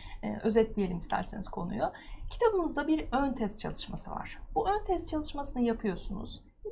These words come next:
Diyelim ki sizin çok daha yoğun ve fazla çıkar. Fakat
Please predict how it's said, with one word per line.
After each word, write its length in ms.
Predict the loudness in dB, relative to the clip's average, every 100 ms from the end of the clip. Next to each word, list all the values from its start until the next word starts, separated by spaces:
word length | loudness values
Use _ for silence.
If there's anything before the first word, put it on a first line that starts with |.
| -8 0
Diyelim 460 | 12 12 12 4
ki 320 | 0 -2 -2 -2
sizin 480 | -6 -6 -2 -2 -2
çok 220 | -4 -2
daha 160 | 2 6
yoğun 540 | 6 6 4 0 2
ve 200 | 2 4
fazla 360 | 6 6 6 0
çıkar. 320 | 2 2 2 4
Fakat 340 | 6 6 4